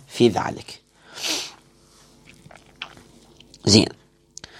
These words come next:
قال: "كما يجوز عقد بنت الأخ على العمة وبنت الأخت على الخالة مشروطا بسبق العقد أو لحوقه برضا العمة أو الخالة، وعليه فإذا جمع العامي المخالف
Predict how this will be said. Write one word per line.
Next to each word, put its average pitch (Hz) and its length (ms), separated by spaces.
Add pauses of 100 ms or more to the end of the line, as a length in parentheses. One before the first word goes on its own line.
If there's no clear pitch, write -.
(340)
قال: 139 240
"كما 147 340
يجوز 151 280
عقد 160 360
بنت 147 280
الأخ 147 460
على 131 160
العمة 135 460
وبنت 120 320
الأخت 123 380
على 120 180
الخالة 123 460
مشروطا 123 500
بسبق 120 500
العقد 131 420
أو 113 180
لحوقه 151 540
برضا 156 340
العمة 190 400
أو 110 160
الخالة، - 440 (260)
وعليه 226 880 (640)
فإذا 147 500
جمع 170 460
العامي 139 720
المخالف 117 760